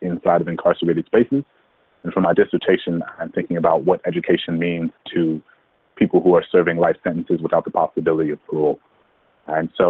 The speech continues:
in my other life, I'm also a, I'm a poet, I'm a writer, uh, and I write, um, through different freelance work for different magazines, and had a poetry book come out less than a year ago, and it's been on book tour with that for the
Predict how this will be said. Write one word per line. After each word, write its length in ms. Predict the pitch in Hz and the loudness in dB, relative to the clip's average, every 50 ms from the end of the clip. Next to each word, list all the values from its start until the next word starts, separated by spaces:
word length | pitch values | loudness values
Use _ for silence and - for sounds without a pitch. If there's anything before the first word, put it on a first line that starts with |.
| 85 | 4
in 40 | 92 98 95 | 4 2 2
my 40 | 95 104 | 2 4
other 140 | 117 117 110 95 87 | 4 4 4 4 4
life, 140 | 87 85 - _ - | 2 0 -4 _ -6
I'm 100 | 85 90 90 | -2 0 0
also 220 | 87 - - - 87 82 82 80 | 0 0 0 2 2 2 2 2
a, 60 | 78 73 - - | 0 -4 -6 -8
I'm 100 | 80 78 78 | -8 -8 -8
a 20 | 82 - - - _ _ _ _ _ _ _ _ _ _ - | -8 -10 -14 -20 _ _ _ _ _ _ _ _ _ _ 2
poet, 240 | 120 117 113 107 - _ _ _ - | 4 6 6 6 4 _ _ _ -14
I'm 100 | 82 80 78 | -12 -6 0
a 20 | 85 | 2
writer, 240 | 90 92 90 90 87 82 - _ _ _ _ _ _ _ _ 80 | 2 2 2 2 -2 -2 -6 _ _ _ _ _ _ _ _ -2
uh, 140 | 80 80 78 - | -2 0 -2 -2
and 80 | 85 85 82 | -2 0 0
I 40 | 82 82 | 2 2
write, 220 | 82 82 80 82 - _ _ _ - - | 2 2 2 -2 -6 _ _ _ -14 -10
um, 180 | 78 78 76 78 78 - | -8 -8 -8 -8 -4 0
through 160 | 90 87 87 80 92 | 0 0 0 0 -4
different 300 | 87 - - 87 - - | -4 -2 -4 -4 0 2
freelance 300 | 107 104 98 92 90 - - 92 | 4 4 4 4 2 2 2 2
work 140 | 87 85 - _ - | 2 2 0 _ -2
for 60 | 87 80 | 0 0
different 220 | 85 - 82 82 82 85 | 0 -4 -4 -2 0 0
magazines, 500 | 85 82 85 78 82 85 82 80 80 78 - _ - 82 | 2 0 0 -2 -2 -6 -6 -8 -10 -12 -12 _ -10 -8
and 120 | 80 80 80 78 82 | -6 -6 -4 -2 0
had 80 | 85 82 82 | 0 0 0
a 40 | - 107 | 2 2
poetry 240 | 101 92 - 90 82 90 | 2 2 0 0 -2 -2
book 120 | 82 - - _ _ _ _ _ _ _ _ _ _ - | -2 -2 -6 _ _ _ _ _ _ _ _ _ _ -4
come 120 | 104 95 87 82 | -2 0 0 2
out 120 | 80 80 - _ _ - | 0 0 -2 _ _ -4
less 120 | 87 - - | -4 -4 -4
than 100 | - 82 82 | -6 -4 -2
a 80 | 85 95 | 2 4
year 100 | 104 104 95 | 4 4 6
ago, 120 | 90 92 92 90 | 6 6 6 4
and 80 | 87 85 | 4 0
it's 220 | 80 - _ 90 85 | -4 -10 _ -12 -8
been 100 | 82 82 78 | -8 -6 -4
on 40 | 78 - | 0 0
book 100 | 90 - - - | -2 -2 -2 -2
tour 160 | - 87 85 82 78 | 0 2 2 2 2
with 100 | 78 - - 87 | 0 0 2 2
that 140 | 82 82 - - _ _ _ _ _ _ _ _ _ _ _ | 4 2 0 -4 _ _ _ _ _ _ _ _ _ _ _
for 80 | _ 85 | _ 0
the 60 | - | 0